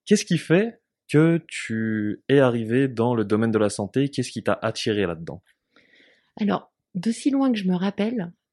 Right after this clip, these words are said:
Speaker 2: toute petite, je crois que je devais avoir six ou sept ans, j'ai accompagné ma maman chez le physio parce qu'elle avait mal au dos.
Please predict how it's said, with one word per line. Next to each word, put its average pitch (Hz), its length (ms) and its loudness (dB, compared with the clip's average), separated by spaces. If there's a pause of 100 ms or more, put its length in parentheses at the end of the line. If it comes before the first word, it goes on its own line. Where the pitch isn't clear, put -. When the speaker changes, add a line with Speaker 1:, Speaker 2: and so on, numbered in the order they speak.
(120)
Speaker 2:
toute - 220 -18
petite, 226 520 -8 (280)
je 175 160 -12
crois 214 160 -4
que 196 100 -12
je 180 60 -12
devais 175 160 -4
avoir 175 180 -6
six - 420 -12
ou - 60 -18
sept 208 320 -8
ans, 202 180 -8 (460)
j'ai 180 160 -2
accompagné 226 560 0
ma 190 140 0
maman 196 260 -2
chez 220 180 -8
le 156 60 -12
physio 220 460 -4
parce 170 200 -8
qu'elle 170 140 -10
avait 156 200 -8
mal 196 200 -4
au 170 80 -4
dos. 160 220 -10